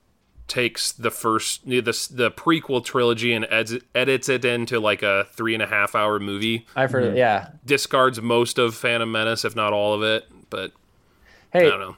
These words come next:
Speaker 2: so I wanna wind this conversation down. We've been talking for a little while, but I wanna do it by bringing it back to football. Chris, you made a really interesting comment about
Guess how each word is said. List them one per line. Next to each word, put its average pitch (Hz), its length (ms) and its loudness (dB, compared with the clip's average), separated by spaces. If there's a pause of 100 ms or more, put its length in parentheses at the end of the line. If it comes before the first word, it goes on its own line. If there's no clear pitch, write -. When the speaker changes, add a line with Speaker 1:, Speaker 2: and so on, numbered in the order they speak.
(120)
Speaker 2:
so 170 380 4 (240)
I 165 80 6
wanna 208 200 4
wind 170 180 4
this 170 120 -2
conversation 147 520 2
down. 135 240 4
We've 127 80 0
been 123 120 0
talking 127 240 2
for 131 120 -2
a 123 60 4
little 120 180 4
while, 120 220 4
but 113 360 2 (580)
I - 60 -4
wanna 156 180 2
do 151 180 4
it 151 80 4
by 131 120 4
bringing 123 300 -2
it 113 80 -2
back 113 200 0
to 98 60 -12
football. 101 680 0 (240)
Chris, 156 260 2
you 170 80 0
made 175 180 2
a 143 60 6
really 131 360 4
interesting 120 640 -6 (180)
comment 123 440 -4
about 107 440 0